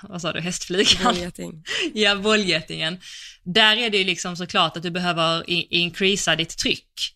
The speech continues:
Speaker 1: sådär. Men
Speaker 2: Ja.
Speaker 1: på ett annat sätt ibland, liksom, så behöver du göra samma sak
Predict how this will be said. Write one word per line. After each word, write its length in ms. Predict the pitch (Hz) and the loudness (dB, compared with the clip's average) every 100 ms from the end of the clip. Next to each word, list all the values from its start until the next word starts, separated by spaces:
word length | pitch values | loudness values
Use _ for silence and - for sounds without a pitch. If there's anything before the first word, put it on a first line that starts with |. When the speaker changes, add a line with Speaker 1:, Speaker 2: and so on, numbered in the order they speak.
| _ | _
Speaker 1:
sådär. 440 | - - - 180 208 _ _ - | -2 0 2 0 -2 _ _ -2
Men 400 | 196 196 196 196 _ _ - | 4 4 4 -2 _ _ -10
Speaker 2:
Ja. 300 | 185 180 170 | -4 -4 -4
Speaker 1:
på 80 | 202 | -2
ett 100 | 196 | 2
annat 420 | - 220 220 180 - | 2 2 0 -2 0
sätt 500 | 277 - - - - | 2 2 -2 -18 -6
ibland, 500 | 202 180 156 165 214 - _ _ - | -2 2 0 0 -10 -12 _ _ -12
liksom, 240 | - 180 | -8 -6
så 360 | - 185 180 - _ _ _ _ - | -2 0 0 -2 _ _ _ _ -8
behöver 280 | 190 202 196 | 0 2 2
du 60 | 202 | 4
göra 260 | 220 226 | 4 4
samma 580 | 185 - - 196 175 180 | 2 2 2 2 0 -4
sak 420 | - 208 139 - | -2 -2 -2 -6